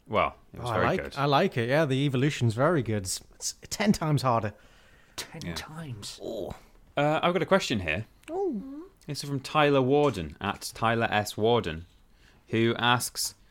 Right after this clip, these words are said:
Speaker 1: "Since we're all still in the midst of the Area fifty-one hype, what are some places that one wouldn't normally have regular access to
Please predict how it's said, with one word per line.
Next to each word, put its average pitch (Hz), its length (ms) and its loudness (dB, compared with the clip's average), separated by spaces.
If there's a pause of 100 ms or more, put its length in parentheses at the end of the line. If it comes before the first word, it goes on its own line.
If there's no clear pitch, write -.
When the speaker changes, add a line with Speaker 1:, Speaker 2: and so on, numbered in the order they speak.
(260)
Speaker 1:
"Since 214 300 -2
we're 165 160 4
all 135 80 6
still 127 420 4
in 104 180 0
the 101 80 2
midst 98 380 0
of 87 80 -2
the 95 180 0
Area 92 280 4
fifty-one 101 520 -2
hype, 80 280 -2 (420)
what 214 160 4
are 247 60 6
some 214 260 4
places 160 760 2
that 120 140 2
one 131 460 2
wouldn't 185 280 0
normally 151 420 2
have 123 220 4
regular 117 400 4
access - 480 0
to 71 300 -8